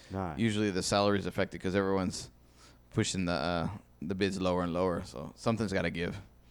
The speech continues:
Speaker 1: And it's usually the people
Speaker 2: Yeah.
Speaker 1: right at the bottom
Speaker 2: Yep.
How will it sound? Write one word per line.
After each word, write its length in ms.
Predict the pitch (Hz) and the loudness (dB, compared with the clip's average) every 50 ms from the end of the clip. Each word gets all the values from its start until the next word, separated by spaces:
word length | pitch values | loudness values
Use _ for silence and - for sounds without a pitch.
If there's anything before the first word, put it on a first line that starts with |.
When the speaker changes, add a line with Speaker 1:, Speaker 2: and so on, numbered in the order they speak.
| - - | -16 -8
Speaker 1:
And 120 | 95 98 107 | -4 -4 -4
it's 160 | 98 - - | -4 -2 0
usually 340 | 107 104 101 - 120 113 95 | 0 0 0 0 -2 -4 -4
the 100 | 82 92 | -4 -4
people 440 | - - 107 101 - 101 98 85 - - - - | -2 -2 -2 -2 -2 -6 -8 -8 -10 -16 -20 -12
Speaker 2:
Yeah. 300 | - 82 82 82 82 98 104 - - | -6 -4 -4 -2 -2 -4 -6 -6 0
Speaker 1:
right 200 | - 110 151 156 | 6 8 8 8
at 100 | 143 120 | 6 4
the 60 | 120 | 2
bottom 360 | 120 139 147 135 147 175 180 - - - - | 6 8 8 8 8 4 2 -2 -8 -10 -4
Speaker 2:
Yep. 180 | 127 101 98 | -2 -2 -2